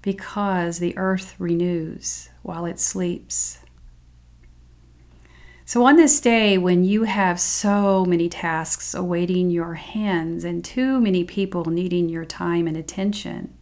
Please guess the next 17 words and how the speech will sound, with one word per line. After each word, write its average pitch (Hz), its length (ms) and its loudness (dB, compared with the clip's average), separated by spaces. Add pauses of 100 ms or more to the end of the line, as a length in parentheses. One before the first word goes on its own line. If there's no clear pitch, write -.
(1000)
remember 196 800 2 (420)
that 190 160 -4
this 226 220 0
season 262 320 2
of 220 120 2
your 196 160 0
life, 185 320 0
this - 180 -4
chaos 220 680 -2
that 175 200 -4
we're 185 180 -4
in, 185 580 0
this 175 220 -4
disruption 185 920 -4
of 165 120 -6
this 165 180 -4
pandemic, 175 880 -6